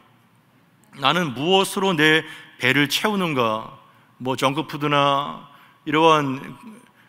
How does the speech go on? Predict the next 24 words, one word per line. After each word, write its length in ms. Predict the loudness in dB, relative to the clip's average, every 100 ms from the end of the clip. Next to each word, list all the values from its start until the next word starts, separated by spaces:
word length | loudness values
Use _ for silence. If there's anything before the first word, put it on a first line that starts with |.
| _ -12
세상의 380 | -4 0 2 2
쓰레기 320 | 0 0 2
같은 240 | 2 2
음식, 380 | 0 0 -4 -4
돼지 240 | -4 -2 -2
쥐염널미 560 | 0 0 0 -2 0
같은 260 | 0 0 -2
음식으로 500 | -4 -6 -4 -4 -6 -14 _ _ _ _ _ _ _ -20 _ -8
우리의 320 | -2 4 4
배를 280 | 6 4 4
채울 360 | 2 0 0 0
때 340 | 0 0 -2 -12 -20 -20 -6
배탈이 360 | -4 0 0 2
나고 200 | 0 -2
설사가 420 | -6 -4 -2 -2
나고 220 | -2 -6
비만과 400 | -4 -2 -2 -2
성인병이 540 | -6 -8 -8 -8 -8 -10 -18 _ -6
걸리게 300 | -4 0 0
되죠. 600 | 0 0 0 0 -4 -14 -20 _ _ _ _ _ _ _ _ _ _ _ _ _ _
그러나 640 | -2 0 2 2 0 -6 -14 -20 -20 -10
우리가 320 | -2 2 2 0 0
의에 340 | 4 6 6
줄이고 600 | 4 0 0 2 0 -2